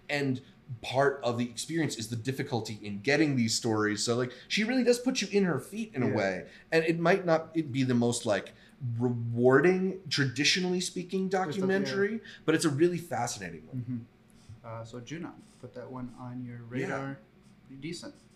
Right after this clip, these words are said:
Speaker 2: Uh, the next one that we have is a world documentary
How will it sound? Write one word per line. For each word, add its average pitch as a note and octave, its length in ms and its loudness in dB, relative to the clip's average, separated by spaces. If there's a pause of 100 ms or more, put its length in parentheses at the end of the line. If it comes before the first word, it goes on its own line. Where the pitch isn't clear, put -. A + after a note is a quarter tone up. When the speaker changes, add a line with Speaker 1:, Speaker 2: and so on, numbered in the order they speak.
(440)
Speaker 2:
Uh, A#2+ 240 -6
the C3 120 -6
next E3 260 -2
one F#3+ 80 -6
that F3+ 100 -4
we E3 160 -8
have D#3 600 -4
is C#3 200 -6
a C3+ 80 -2
world E3 360 -6
documentary C#3+ 800 -4